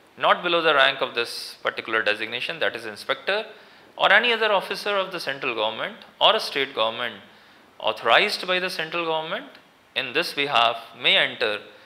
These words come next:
any public place and search and arrest without warrant any person found therein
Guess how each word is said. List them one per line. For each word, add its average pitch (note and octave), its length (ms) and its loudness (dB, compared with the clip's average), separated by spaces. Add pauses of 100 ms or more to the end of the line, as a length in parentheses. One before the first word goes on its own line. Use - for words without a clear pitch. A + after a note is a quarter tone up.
(340)
any B2+ 220 0
public F3+ 380 -2
place F#3+ 400 -8 (560)
and F3 180 2
search A#3+ 480 0
and A#3 120 -2
arrest D#3+ 540 2
without C#3 400 -2
warrant A2 440 0 (560)
any F#3+ 240 2
person F3 420 -4
found C#3 340 -4
therein A#2+ 440 0